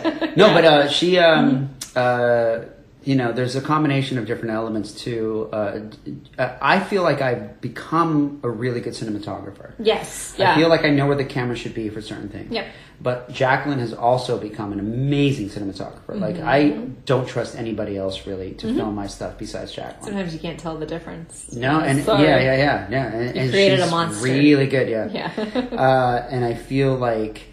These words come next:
Speaker 2: she's the same in terms of, like, you know, she knows what she wants, and,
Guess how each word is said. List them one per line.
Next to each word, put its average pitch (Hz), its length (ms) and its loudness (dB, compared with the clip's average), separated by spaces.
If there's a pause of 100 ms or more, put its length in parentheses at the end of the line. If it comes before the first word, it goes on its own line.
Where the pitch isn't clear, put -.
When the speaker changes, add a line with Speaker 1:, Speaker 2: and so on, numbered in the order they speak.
(560)
Speaker 2:
she's - 440 -2
the 127 80 -4
same 120 380 -2
in 113 100 -2
terms 117 260 -6
of, 110 120 -8
like, 104 420 -6
you 131 120 -12
know, 107 160 -6
she 113 320 -8
knows 120 240 -2
what 117 100 -10
she - 200 -8
wants, 160 680 -2
and, 123 220 -8